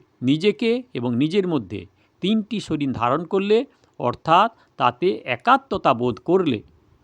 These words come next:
সে প্রকৃতির কার্য শরীরকে গ্রহণ ও পরিত্যাগ করতে পারে। তাৎপর্য হলো এই যে, শরীরকে আমি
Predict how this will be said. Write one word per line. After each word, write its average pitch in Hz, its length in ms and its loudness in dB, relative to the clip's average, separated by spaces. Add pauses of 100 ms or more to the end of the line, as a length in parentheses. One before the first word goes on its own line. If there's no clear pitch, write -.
(300)
সে 175 240 4
প্রকৃতির 190 580 -4
কার্য 135 480 0 (180)
শরীরকে 196 540 -4
গ্রহণ 135 520 -4 (120)
ও 127 100 -4
পরিত্যাগ 135 540 -4
করতে 147 240 -8
পারে। 101 260 -8 (920)
তাৎপর্য 202 480 0
হলো 226 160 4
এই 214 100 2
যে, 120 220 -6 (380)
শরীরকে 202 720 -2
আমি 151 420 0